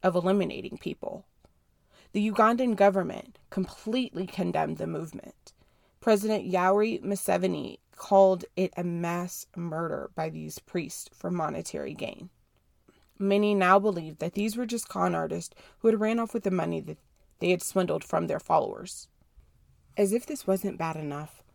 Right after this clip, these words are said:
it later came out that the dental records for the leaders of the movement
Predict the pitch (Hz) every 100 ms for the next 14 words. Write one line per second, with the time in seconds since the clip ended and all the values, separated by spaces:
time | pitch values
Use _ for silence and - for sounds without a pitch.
0 | _ _ - 196 180 185 190 175 - 165
1 | 156 151 - 165 165 160 156 175 170 180
2 | 208 208 214 - 220 220 - - - _
3 | 180 175 165 151 156 190 202 - 214 208
4 | 220 220 220 240 247